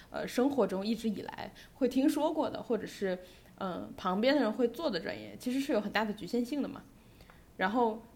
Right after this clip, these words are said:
刚刚我们在录之前就看了一眼，就是有什么国内学科大全、<laughs> 专业大全，<laughs> 然后大概看了一眼，就是你对哪些学科还有一些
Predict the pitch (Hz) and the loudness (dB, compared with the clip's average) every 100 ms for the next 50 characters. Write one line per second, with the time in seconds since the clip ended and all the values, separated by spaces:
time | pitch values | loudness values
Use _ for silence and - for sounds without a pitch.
0 | - 254 262 240 180 214 240 220 226 185 | -2 2 4 2 2 2 4 0 0 -2
1 | 202 208 285 208 185 180 - 190 196 170 | -2 -2 -2 -2 -4 -8 -6 -4 -2 -4
2 | 107 - - - 175 165 - - - - | -6 -12 -14 -4 -2 -2 -8 -18 -20 -20
3 | - - 220 240 269 - 196 208 262 233 | -12 -2 2 2 0 0 2 4 4 2
4 | - 190 190 269 240 - - - 208 269 | 0 -4 0 0 0 -4 -8 -6 0 0
5 | - - - 330 - - - 285 320 285 | 0 -8 4 4 4 -6 4 6 6 2
6 | - - 226 - - 605 571 679 571 508 | 0 -2 -2 -4 -4 -2 -2 -2 -2 2
7 | 208 233 - 269 311 - - - - 285 | 4 4 4 6 6 4 -2 0 4 6
8 | 277 262 - 320 214 113 101 - - - | 4 2 -2 -2 -2 -4 -10 -12 -10 4
9 | 302 254 254 247 - 202 190 170 196 190 | 6 8 6 2 0 -4 -4 -6 -6 -4
10 | - 180 190 - | -2 -2 -6 -8